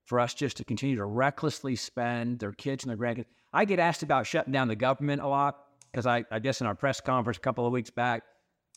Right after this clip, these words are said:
I said, "I'm not afraid of shutting down the government. Most of what we do up in Washington's bad anyway, and most, most Americans won't even miss it if we're shut down."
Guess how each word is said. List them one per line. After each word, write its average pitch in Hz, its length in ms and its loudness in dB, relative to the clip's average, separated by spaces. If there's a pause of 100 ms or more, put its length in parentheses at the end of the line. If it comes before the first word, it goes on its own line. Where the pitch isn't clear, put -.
(240)
I 139 60 -4
said, 143 120 0
"I'm 123 80 2
not 131 140 2
afraid 135 200 2
of 113 60 0
shutting 131 220 -2
down 123 120 2
the 110 60 -2
government. 117 340 2
Most 123 240 0
of 127 40 -6
what 110 100 -4
we 110 80 -2
do 123 140 2
up 113 100 0
in 110 100 0
Washington's 113 440 0
bad 113 280 0
anyway, 120 360 0
and 117 100 0
most, 127 240 0 (140)
most 156 300 0
Americans 143 360 0
won't 156 140 2
even 160 200 0
miss 226 280 2
it 131 80 0
if 113 80 -4
we're 127 100 -2
shut 113 220 -4
down." 101 180 -4